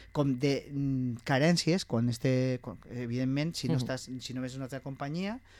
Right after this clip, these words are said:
Speaker 1: quan es comences a, a contractar este seguro, hi ha qüestions que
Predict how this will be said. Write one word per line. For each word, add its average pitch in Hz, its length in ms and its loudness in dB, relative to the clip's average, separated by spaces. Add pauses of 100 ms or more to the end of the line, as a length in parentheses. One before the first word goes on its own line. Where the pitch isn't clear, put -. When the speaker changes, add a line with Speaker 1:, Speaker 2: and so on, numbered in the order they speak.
(120)
Speaker 1:
quan 120 140 -2
es 117 80 -4
comences 123 480 0
a, 127 320 2
a 135 140 -2
contractar 127 340 0
este 139 160 -2
seguro, 120 340 0 (440)
hi 127 100 -2
ha 123 60 0
qüestions 123 580 -2 (140)
que 139 340 0